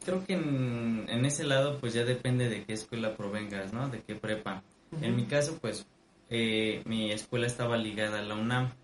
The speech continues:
Speaker 1: entonces, pues, prácticamente todo lo que vi fue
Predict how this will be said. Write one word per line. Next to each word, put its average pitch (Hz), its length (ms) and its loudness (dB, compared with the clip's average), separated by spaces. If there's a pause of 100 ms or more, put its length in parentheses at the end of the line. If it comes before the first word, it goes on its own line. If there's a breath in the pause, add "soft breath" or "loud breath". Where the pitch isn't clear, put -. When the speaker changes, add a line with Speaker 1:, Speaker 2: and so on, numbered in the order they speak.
Speaker 1:
entonces, 107 520 -6 (120)
pues, - 320 -10 (100)
prácticamente 113 680 -2
todo 120 160 0
lo 117 160 0
que 110 160 -2
vi 123 320 -2 (420)
fue 104 840 0